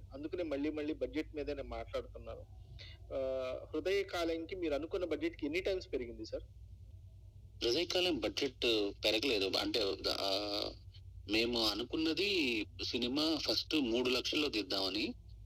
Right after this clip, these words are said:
Speaker 1: మూడు లక్షలు?
Speaker 2: మూడు లక్షలు ఎట్లా తీస్త-, ఎస్, మూడు లక్షలు. ఎందుకంటే అప్పుడు మేము వెంకట సిద్ధారెడ్డి అని తెలిసే ఉంటుంది మీకు.
Speaker 1: అవును, అవును, అవును సార్.
Speaker 2: So, తనతో కేస్ నెంబర్ ట్రిపుల్ సిక్స్ అనే
Speaker 1: అవును
Speaker 2: ఒక
Speaker 1: సార్.
Speaker 2: సినిమా నేను ఏడు లక్షల్లో చేసాం అప్పుడు. అంటే నేను లైన్ ప్రొడ్యూసర్ గా.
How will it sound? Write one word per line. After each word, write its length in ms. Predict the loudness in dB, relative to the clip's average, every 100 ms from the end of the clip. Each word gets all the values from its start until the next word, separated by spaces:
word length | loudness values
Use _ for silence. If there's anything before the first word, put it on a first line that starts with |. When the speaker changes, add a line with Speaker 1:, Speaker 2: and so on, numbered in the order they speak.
| -14 0
Speaker 1:
మూడు 120 | 2
లక్షలు? 140 | 4
Speaker 2:
మూడు 120 | 4
లక్షలు 180 | 4 2
ఎట్లా 220 | 0 0
తీస్త-, 480 | 0 0 -2 -10 0
ఎస్, 200 | 0 0
మూడు 220 | 0 2
లక్షలు. 360 | 2 2 0 0 0
ఎందుకంటే 480 | 2 2 2 2
అప్పుడు 220 | 0 0 0
మేము 560 | 2 2 0 0 0 0
వెంకట 280 | 2 2 0
సిద్ధారెడ్డి 580 | 2 2 0 0 0
అని 220 | 2 0 0
తెలిసే 340 | -2 0 0
ఉంటుంది 340 | -2 -2 -4
మీకు. 300 | -6 -6 -2
Speaker 1:
అవును, 160 | 0 0 -2
అవును, 340 | -4 -4 -6 -8
అవును 160 | -8
సార్. 160 | -8 -14 -12 -10 -8 -4
Speaker 2:
So, 60 | -2
తనతో 400 | 2 2 2 0
కేస్ 440 | 2 2 2 0
నెంబర్ 260 | 0 0 0
ట్రిపుల్ 360 | -2 2 2
సిక్స్ 280 | 2 0 0
అనే 100 | 2
Speaker 1:
అవును 140 | 2
Speaker 2:
ఒక 60 | 2
Speaker 1:
సార్. 100 | 0
Speaker 2:
సినిమా 200 | 0 0
నేను 160 | 2 2 2 4 4
ఏడు 260 | 4 4
లక్షల్లో 420 | 2 2 0 2
చేసాం 380 | 2 0 0 -2
అప్పుడు. 260 | -2 0 0
అంటే 180 | 2 2
నేను 320 | 4 4 4
లైన్ 280 | 4 2 0
ప్రొడ్యూసర్ 460 | -2 2 2 2
గా. 120 | 0